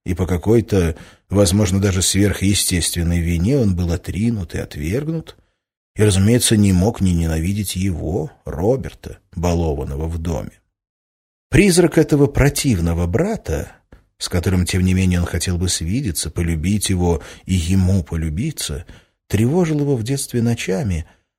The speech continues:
а постарше подростком он перелистывал в библиотеке старинные тома, ища запрятанного портрета ли,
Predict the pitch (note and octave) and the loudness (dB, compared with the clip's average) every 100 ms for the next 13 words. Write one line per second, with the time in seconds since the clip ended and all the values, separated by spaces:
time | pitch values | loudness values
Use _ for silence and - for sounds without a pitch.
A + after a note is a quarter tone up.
0 | _ F#2 F#2+ G#2 - - G3 E3+ - F#2+ | _ -2 2 2 2 0 0 0 -2 -2
1 | G2+ F#2+ G2+ F#2+ - G#2+ D3 C#3+ D3 C#3+ | -2 2 2 0 0 2 2 4 4 4
2 | D#3+ F3 - C#3+ C3 A#2 B2+ A#2+ A#2+ - | 4 0 0 4 4 2 2 4 2 2
3 | C#3+ A#2+ - A2 A#2+ B2+ B2 A#2+ A2+ G#2 | -2 -2 -2 2 4 4 4 4 2 2
4 | F#2+ A#2+ C#3+ - - - - G2 - B2 | 2 2 0 -4 -10 -20 -4 -2 2 2
5 | G2+ G#2 F2+ A2 G2+ G2 F#2+ - E2+ - | 4 2 4 2 4 2 2 0 -2 -2
6 | D#2+ G#2+ A#2+ A2 G2+ F2+ | -4 -4 -4 -6 -6 -8